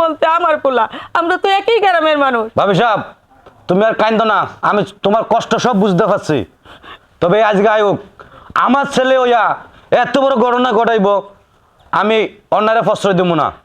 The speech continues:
Speaker 2: আপনি নিশ্চিন্তভাবে বাড়িতে যান, এটা আমি দেখতে আছি।
Speaker 1: আচ্ছা, তাইলে ভাইজান, গেলাম।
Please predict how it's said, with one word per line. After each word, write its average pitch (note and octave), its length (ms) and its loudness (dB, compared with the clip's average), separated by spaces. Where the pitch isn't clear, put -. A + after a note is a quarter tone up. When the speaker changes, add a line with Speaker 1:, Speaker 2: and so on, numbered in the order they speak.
Speaker 2:
আপনি G3+ 220 0
নিশ্চিন্তভাবে A3+ 540 0
বাড়িতে G3+ 280 0
যান, E3+ 140 0
এটা F#3+ 160 0
আমি G3+ 160 -2
দেখতে F#3+ 260 -4
আছি। C3+ 160 -4
Speaker 1:
আচ্ছা, C4+ 260 -6
তাইলে B3 240 0
ভাইজান, B3 240 -2
গেলাম। G#3 240 -2